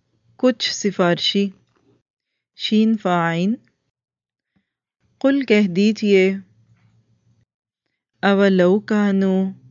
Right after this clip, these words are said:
کیا بھلا اگر ہوں وہ۔ لا یملکون شیئا، نہ ملکیت رکھتے کسی چیز کی۔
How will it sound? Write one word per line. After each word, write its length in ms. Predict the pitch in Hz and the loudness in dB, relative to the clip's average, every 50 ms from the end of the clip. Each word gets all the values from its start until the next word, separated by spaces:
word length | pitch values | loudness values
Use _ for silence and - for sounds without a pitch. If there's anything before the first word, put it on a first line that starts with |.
| - _ _ _ _ _ _ _ _ _ _ _ _ | -20 _ _ _ _ _ _ _ _ _ _ _ _
کیا 220 | - 240 226 233 240 | 0 2 4 4 4
بھلا 500 | 220 214 202 214 202 202 202 196 196 196 | 2 2 0 2 4 4 4 4 4 4
اگر 440 | - - 190 190 185 190 214 220 226 220 170 - | 2 2 0 0 2 2 2 2 2 0 -2 -2
ہوں 220 | 196 185 196 208 208 | -2 0 0 2 2
وہ۔ 380 | 202 190 185 185 185 185 190 190 - _ _ _ _ _ _ _ _ _ _ _ _ _ _ _ _ _ _ _ _ _ _ _ _ _ _ 131 123 120 _ _ _ _ _ _ _ _ _ _ _ _ _ _ _ _ _ - | 2 4 4 4 2 2 -2 -6 -12 _ _ _ _ _ _ _ _ _ _ _ _ _ _ _ _ _ _ _ _ _ _ _ _ _ _ _ _ _ _ _ _ _ _ _ _ _ _ _ _ _ _ _ _ _ _ -4
لا 360 | 202 196 190 190 196 208 208 | 0 2 4 4 4 6 4
یملکون 1040 | 208 196 196 196 196 190 190 190 190 190 185 - - 196 202 214 226 214 214 208 202 | 4 4 4 2 2 0 0 0 0 0 -2 -2 -2 0 2 2 2 4 2 2 0
شیئا، 720 | - - - 190 185 196 202 214 208 202 190 185 180 180 190 190 - _ _ _ _ _ _ _ _ _ _ _ | 0 -2 0 0 0 0 2 2 2 2 2 2 0 -2 -4 -6 -12 _ _ _ _ _ _ _ _ _ _ _
نہ 160 | 208 214 233 233 | 0 2 4 4
ملکیت 720 | 220 220 214 214 202 196 - 202 202 208 214 208 - 202 | 4 4 2 2 0 -2 -2 2 2 2 2 2 0 -2
رکھتے 520 | 190 185 - - - - 196 190 196 196 196 | -2 -2 -4 -8 -4 0 0 2 0 0 -2
کسی 320 | - 185 - - 190 185 | -6 -8 -6 -4 -6 -6
چیز 380 | 185 - 185 185 190 185 - - | -4 -4 -2 -2 -2 -4 -6 -10
کی۔ 280 | - - 165 156 160 | -8 -6 -6 -6 -6